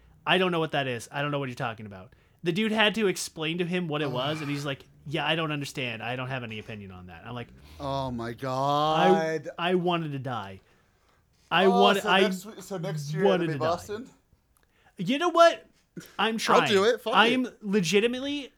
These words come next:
Speaker 1: I am trying to get a panel. I'm trying to get a panel set up for next year.
Speaker 2: You, you, you get that panel happening. I will fucking be there, and I will, I will be, I'll be like Joe Pilato, just being like, "And all of you who like fucking Saber are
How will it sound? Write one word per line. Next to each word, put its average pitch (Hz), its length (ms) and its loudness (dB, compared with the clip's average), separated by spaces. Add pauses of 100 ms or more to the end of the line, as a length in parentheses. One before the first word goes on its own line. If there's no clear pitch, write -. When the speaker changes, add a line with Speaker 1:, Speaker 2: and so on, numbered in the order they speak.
(120)
Speaker 1:
I 180 140 0
am 190 120 -2
trying 185 360 -2
to 175 40 -4
get 170 140 -4
a - 20 -6
panel. 147 400 -4
I'm 160 220 -4
trying 175 160 -4
to 170 60 -6
get 160 100 -4
a 143 40 -8
panel 139 220 -6
set 127 200 -8
up 113 100 -14
for - 100 -16
next 107 280 -16
year. 98 160 -16 (180)
Speaker 2:
You, 196 240 -4
you, 202 300 -8
you 202 180 -8
get 254 240 -4
that 254 220 -6
panel 165 400 -6
happening. 160 560 -10 (180)
I 165 120 2
will 226 140 -2
fucking 185 420 -6
be 147 180 -6
there, 180 260 -6 (220)
and 147 100 -8
I 139 140 -4
will, 175 260 -6 (120)
I 151 160 -2
will 180 160 -4
be, 143 480 -10
I'll 147 60 -6
be 170 80 -6
like 170 220 -6
Joe 143 180 -6
Pilato, 135 560 -10 (720)
just - 320 -4 (220)
being 156 180 2
like, 151 240 4 (320)
"And 165 140 4
all 320 260 12
of 269 80 4
you 247 480 4 (440)
who 190 140 -8
like 220 320 2
fucking 226 580 2
Saber 381 680 6
are 240 420 4